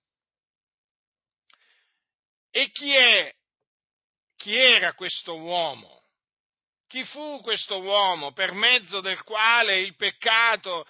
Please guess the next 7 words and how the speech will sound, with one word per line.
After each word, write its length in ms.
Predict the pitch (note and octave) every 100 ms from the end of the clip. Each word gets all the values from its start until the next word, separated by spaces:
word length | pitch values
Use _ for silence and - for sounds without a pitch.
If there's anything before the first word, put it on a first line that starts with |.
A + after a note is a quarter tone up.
| -
è 180 | - F#3
entrato 540 | A3 G3+ G#3 A3 G3 F#3
nel 160 | F#3
mondo? 420 | F3+ G3+ F3+ B2+
È 80 | G#2
importante 840 | D#3+ D3+ E3+ E3+ B3+ C#4 A#3+ F#3+ E3+
saperlo. 840 | E3+ D3+ F3 D3+ A2+ E2+ -